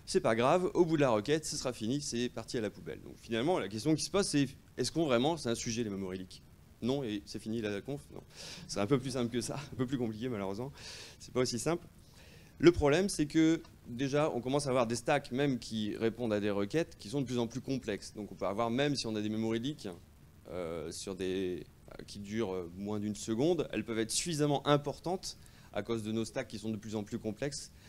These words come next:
ce qui fait qu'on peut avoir des problèmes de mémoire. Et puis surtout, le problème principal auquel on va s'intéresser lors de cette conférence, c'est les long running process, c'est-à-dire les process qui vont durer longtemps. Alors je parle par exemple des process qui permettent d'importer des données,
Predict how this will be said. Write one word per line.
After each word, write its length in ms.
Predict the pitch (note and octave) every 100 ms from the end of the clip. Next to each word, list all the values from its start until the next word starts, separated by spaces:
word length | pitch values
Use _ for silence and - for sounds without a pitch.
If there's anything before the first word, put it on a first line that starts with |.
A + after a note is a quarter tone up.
| - - -
ce 80 | -
qui 160 | - C3
fait 200 | D#3 D#3
qu'on 340 | C#3 C3 A#2+
peut 100 | G#2+
avoir 160 | B2 A#2
des 80 | G#2+
problèmes 220 | - G2
de 60 |
mémoire. 200 | G#2 E3 -
Et 60 |
puis 120 | A2+
surtout, 300 | A#2+ D3+ D#3+
le 120 | D3+ G#2+
problème 340 | - C#3 C3
principal 540 | - B2+ - C#3+ A#2+ -
auquel 240 | A#2+ E3+ C#3
on 60 |
va 100 | G#2+
s'intéresser 480 | G#2 G#2 A2+ G#2+ B2
lors 100 | G2+
de 60 | -
cette 100 | F#2
conférence, 480 | F2+ F#2+ F#2 C#3
c'est 220 | - D3 C#3+
les 180 | A2+
long 240 | G#2+ A2+ B2+
running 220 | G#2+ G#2+ G#2+
process, 360 | - F2+ -
c'est-à-dire 440 | - G#2+ A2 A#2 C3+
les 100 | A2
process 560 | A#2+ A2+ C#3 - - - - - -
qui 140 | -
vont 140 | A2+ A#2+
durer 260 | A2 G#2+
longtemps. 300 | G#2 F#2+ F2
Alors 160 | D#2+ D#2
je 80 | -
parle 300 | F#2 F#2+ F#2
par 120 | E2+
exemple 240 | F2+ G2
des 80 | F#2+
process 400 | F#2 G2+ G2+ G2+
qui 100 | -
permettent 240 | G2+ G2
d'importer 380 | G2 F#2+ G#2 B2
des 120 | G#2+
données, 280 | G#2+ B2+ A#2